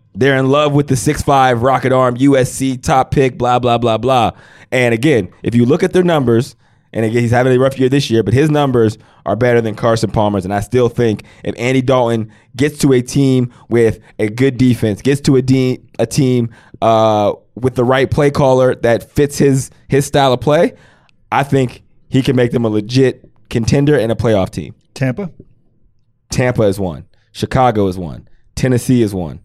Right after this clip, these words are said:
Speaker 1: Like, those kind of places I think Andy Dalton could go to and thrive again like we've seen him in the height of his career. There was one in twenty fourteen or twenty fifteen, one of those, Andy Dalton was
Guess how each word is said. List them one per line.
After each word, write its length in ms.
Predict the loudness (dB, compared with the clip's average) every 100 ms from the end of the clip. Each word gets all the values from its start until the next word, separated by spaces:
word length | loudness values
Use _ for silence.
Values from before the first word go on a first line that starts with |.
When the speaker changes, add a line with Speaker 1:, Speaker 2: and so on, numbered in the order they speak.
| -20 -20 -20 _ _
Speaker 1:
Like, 240 | -4 -2
those 280 | 0 2 2
kind 200 | 0 0
of 60 | 0
places 300 | 0 -2 -4
I 140 | -4 -2
think 240 | -2 -2
Andy 200 | -2 0
Dalton 260 | 2 0 0
could 140 | -2
go 160 | -2 0
to 320 | 0 -2 -4 -10 -10 -4
and 440 | -2 -2 -4 -10 _ _ _ _
thrive 360 | -2 0 2 0
again 280 | 0 -2 -2
like 160 | -4
we've 120 | -4
seen 180 | -2 -4
him 80 | -2
in 60 | -2
the 60 | -2
height 120 | -4
of 60 |
his 100 | -4
career. 240 | -6 -6 0
There 100 | 2
was 120 | 2
one 220 | 2 0 -4 -8
in 100 | -4
twenty 280 | -2 0 -2
fourteen 800 | 2 2 2 -2 -2 -4 -8 -14 _ _ _ -4
or 100 | -2
twenty 240 | 2 0
fifteen, 600 | 2 0 0 0 0 -4 -12 -20 -20 _ _ -16
one 380 | -14 -2 0 2
of 60 |
those, 160 | 2 2
Andy 260 | 0 0 0
Dalton 420 | 2 0 0 0
was 440 | 2 2 -2 -14